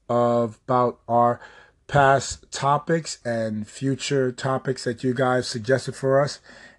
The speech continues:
And thank you for following us. I appreciate the love that you guys have shown, and let's keep it going. I have an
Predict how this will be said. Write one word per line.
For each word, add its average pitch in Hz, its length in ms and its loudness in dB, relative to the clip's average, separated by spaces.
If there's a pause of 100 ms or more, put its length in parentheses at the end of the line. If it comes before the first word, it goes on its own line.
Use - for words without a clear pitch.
And 127 240 0
thank 156 180 0
you 160 60 -2
for 139 140 -4
following 147 540 2
us. 107 200 -8
I 123 80 -2
appreciate 147 520 -4
the 135 60 -2
love 143 300 4
that 123 160 -2
you 131 80 -2
guys 127 240 0
have 123 140 -4
shown, 156 480 -2 (400)
and 127 280 4
let's 131 140 4
keep 175 240 0
it 156 80 2
going. 131 440 0 (440)
I 147 140 0
have 175 320 2
an 160 80 2